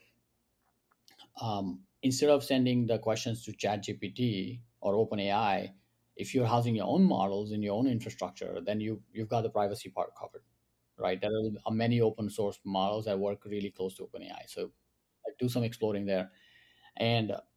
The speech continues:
uh, in terms of copyright, I think it's an open question. There's no verdict, right? Like, it's an open question. We'll see how it goes, but I, I highly doubt, like, anything can, like, uh, maybe Open A I is responsible, but I highly doubt a realtor using it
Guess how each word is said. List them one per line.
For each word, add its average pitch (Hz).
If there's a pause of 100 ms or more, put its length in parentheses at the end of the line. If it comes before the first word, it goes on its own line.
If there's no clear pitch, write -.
(220)
uh, 104
in 120
terms 135
of -
copyright, 117 (440)
I 139
think 170
it's 143
an 139
open 127
question. - (360)
There's 120
no 123
verdict, 104
right? 95
Like, 98
it's 101
an 104
open 113
question. 101 (340)
We'll 117
see 127
how 113
it 101
goes, 98
but 107
I, 107 (180)
I 107
highly 113
doubt, 101
like, 95
anything 107
can, 95 (580)
like, 104
uh, 107 (420)
maybe 113
Open 110
A 95
I 95
is 123
responsible, 123
but 113
I 98
highly 107
doubt 101
a 95
realtor 98
using 95
it 92